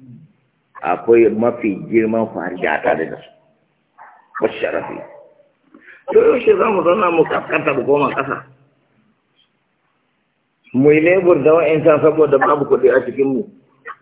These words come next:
Su kuɗin su tafi. Lahira mu ke su.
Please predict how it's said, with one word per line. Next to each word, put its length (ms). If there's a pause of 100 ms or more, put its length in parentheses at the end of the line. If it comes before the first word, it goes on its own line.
(120)
Su 100
kuɗin 380
su 100
tafi. 260 (560)
Lahira 420
mu 140
ke 140
su. 100